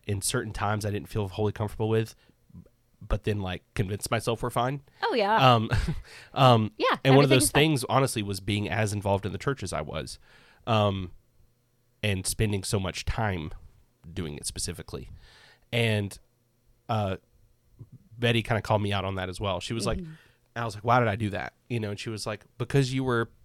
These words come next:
Speaker 1: seventeen at the time. You had just lost two friends to an accident. You had found a place that really wanted you to be there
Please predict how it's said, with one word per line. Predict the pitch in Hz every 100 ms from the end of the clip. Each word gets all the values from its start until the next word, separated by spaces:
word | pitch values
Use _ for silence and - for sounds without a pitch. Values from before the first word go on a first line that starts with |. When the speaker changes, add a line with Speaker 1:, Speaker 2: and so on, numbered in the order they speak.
| _ -
Speaker 1:
seventeen | - 135 135 135 - 120 113 113
at | 107
the |
time. | - 107 101 101 107 - - - -
You | 117
had | 117
just | 113 131 -
lost | 120 -
two | -
friends | 123 120 117 -
to | 120
an | 107
accident. | 104 107 - 98 95 101 - - - _
You | 107 117 113
had | 110 104 101 - _
found | - 117 123
a |
place | 123 - 117 110
that | - 101 95 87 110
really | 117 123
wanted | 101 104 151 143 101
you | 98
to | -
be | 95 90
there | 95 95 110